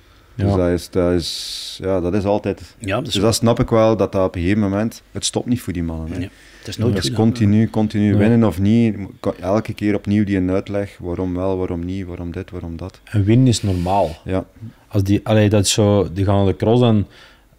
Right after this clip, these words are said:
Speaker 2: als ze niet winnen is het niet goed en als ze winnen, ah ja, ah ja.
Speaker 1: Ja.
Speaker 3: Ja.
Speaker 2: Terwijl dat, dat, terwijl dat we dat allemaal weten, we hebben alle, alle drie op een hoog niveau gereden, ehm,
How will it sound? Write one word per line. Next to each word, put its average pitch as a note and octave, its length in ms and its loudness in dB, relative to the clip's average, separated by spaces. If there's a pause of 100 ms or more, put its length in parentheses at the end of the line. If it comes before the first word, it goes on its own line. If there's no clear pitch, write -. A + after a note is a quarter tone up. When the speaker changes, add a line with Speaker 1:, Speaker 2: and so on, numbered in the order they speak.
(120)
Speaker 2:
als A2 160 0
ze A2 100 2
niet A2+ 220 6
winnen C3 240 6
is A2+ 80 4
het - 100 -2
niet G#2 140 0
goed C3+ 280 4
en A#2 120 2
als G#2 120 2
ze G#2 100 2
winnen, A2+ 300 4
ah G2 240 4
ja, F2 420 2 (560)
ah G2 180 -2
ja. E2+ 120 -4
Speaker 1:
Ja. G2 320 0
Speaker 3:
Ja. G2 200 -8
Speaker 2:
Terwijl G#2+ 260 4
dat, A2 140 4
dat, G#2 200 2 (800)
terwijl F#2+ 280 4
dat G2 120 6
we F#2+ 60 4
dat F#2+ 120 4
allemaal G#2 420 4
weten, G2+ 220 4
we A#2+ 60 4
hebben G2+ 200 4
alle, G2+ 280 2
alle G2+ 200 0
drie G2 200 4
op G2 100 0
een F#2+ 100 2
hoog F#2+ 200 2
niveau F#2 360 2
gereden, G2+ 520 4
ehm, F#2 420 0